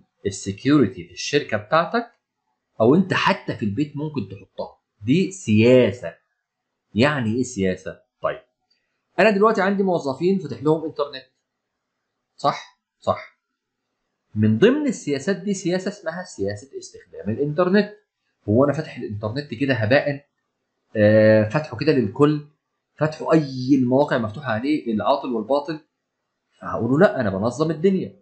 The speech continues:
قال لي: "التنظيم ده بقى اسمه بوليسيس، اسمه سياسه". هتقول مثلًا للموظفين: "لو سمحتوا، في موقع معين ممنوع الدخول عليه، لان الموقع ده بيجيب لي تهديد، بيجيب لي فيروسات، بيجيب لي، آه، ثغرات، بيجيب لي مخاطر،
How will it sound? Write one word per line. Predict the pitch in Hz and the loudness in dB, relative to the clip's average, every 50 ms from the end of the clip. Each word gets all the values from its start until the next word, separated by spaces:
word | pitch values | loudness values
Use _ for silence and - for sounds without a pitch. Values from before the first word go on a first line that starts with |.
| _ _ _ | _ _ _
قال | 196 247 294 285 | 4 4 4 4
لي: | 269 | 2
"التنظيم | 226 - - - 160 151 151 151 196 254 269 233 | 0 -2 -2 -2 -2 0 0 0 0 0 2 4
ده | 262 | 4
بقى | 247 - 277 302 302 - - - _ 165 | 4 4 4 4 2 0 -2 -6 _ -6
اسمه | 180 - - 175 156 135 | -6 -4 -2 -2 0 2
بوليسيس، | 135 147 151 139 120 - - - - - - - | 4 4 4 4 4 0 -4 -12 -20 -20 -6 -4
اسمه | 147 156 156 - 185 180 165 | -2 -2 -2 -2 -4 -4 -4
سياسه". | - - 139 131 127 127 123 110 - - - _ _ _ _ _ _ _ _ _ _ _ _ _ _ _ _ _ _ _ | -4 -2 2 4 4 4 4 2 -2 -8 -16 _ _ _ _ _ _ _ _ _ _ _ _ _ _ _ _ _ _ _
هتقول | - - 117 110 - - 196 226 208 | -2 -2 0 0 4 4 6 6 6
مثلًا | 202 226 220 214 | 4 4 4 4
للموظفين: | 202 185 160 139 131 147 170 202 196 | 2 2 2 0 0 0 0 2 2
"لو | 170 147 | 2 2
سمحتوا، | - - 139 156 165 170 170 156 | 2 0 -4 -6 -6 -6 -8 -8
في | 139 156 | -6 -4
موقع | 151 156 165 165 - 139 131 | -2 -2 0 0 0 0 -2
معين | 131 120 120 139 165 170 160 | -2 -4 -4 -2 -2 -2 -4
ممنوع | 147 127 131 139 143 | -4 -4 -4 -4 -4
الدخول | 135 127 - 139 123 | -4 -6 -4 -4 -2
عليه، | 117 113 104 92 - - _ | -2 -2 -4 -6 -8 -12 _
لان | 101 104 113 117 113 | -14 -12 -10 -8 -6
الموقع | 107 107 117 135 143 - 135 117 - | -4 0 0 0 0 0 -2 0 0
ده | 139 139 | 0 0
بيجيب | 143 139 120 120 127 | 0 -2 -6 -6 -4
لي | 139 151 | -4 -2
تهديد، | 147 143 127 127 123 156 160 143 - - 95 | -2 -4 -6 -4 -2 -2 -2 -2 -2 -6 -10
بيجيب | 98 95 113 117 | -10 -8 -4 -2
لي | 131 131 | 0 2
فيروسات، | 127 131 139 131 135 135 165 160 151 131 - - | 4 6 4 4 2 2 2 4 4 2 0 -6
بيجيب | - - _ 123 127 127 143 | -16 -8 _ -2 0 0 2
لي، | 151 143 143 143 139 - - | 2 2 4 2 2 0 -2
آه، | 131 123 123 123 123 120 120 120 - - - | -4 -4 -2 -2 -2 -2 -2 -2 -2 -2 -2
ثغرات، | - - - 147 160 165 143 - - - 95 | -2 0 2 4 6 6 4 4 0 -6 -10
بيجيب | 101 104 104 120 131 139 147 | -10 -10 -8 -8 -8 -6 -4
لي | 151 147 | -4 -2
مخاطر، | 143 139 - - 180 175 151 - 110 | -2 -2 0 2 2 2 2 0 -4